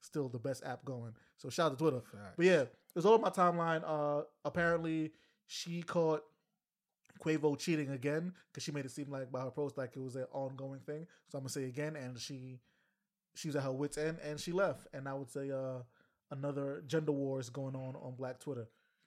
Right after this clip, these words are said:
Speaker 2: Facts. Um, I don't. Is it, is it gender war? I feel like the women are attacking Quavo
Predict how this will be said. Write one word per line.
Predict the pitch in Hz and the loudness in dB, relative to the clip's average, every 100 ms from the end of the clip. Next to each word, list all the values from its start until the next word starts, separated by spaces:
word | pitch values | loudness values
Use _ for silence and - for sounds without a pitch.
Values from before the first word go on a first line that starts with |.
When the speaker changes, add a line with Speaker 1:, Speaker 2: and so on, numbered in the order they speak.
| _ | _
Speaker 2:
Facts. | 117 107 104 95 - - _ _ _ _ _ - | -16 -14 -14 -16 -18 -20 _ _ _ _ _ -8
Um, | 156 | -2
I | 185 | -2
don't. | 294 294 - - | -2 -6 -10 -8
Is | 208 233 | -6 -6
it, | 269 262 | -8 -8
is | 254 262 | -6 -6
it | 294 254 233 | -6 -8 -6
gender | 277 285 | -6 -6
war? | 285 285 | -6 -4
I | 196 | -2
feel | 196 240 | 2 4
like | 226 190 | 4 0
the | 160 | -2
women | 185 214 214 | 0 0 0
are | 170 170 - | 0 0 0
attacking | 151 180 170 165 147 | -2 0 0 -2 -4
Quavo | 165 151 151 151 | -2 0 -2 -2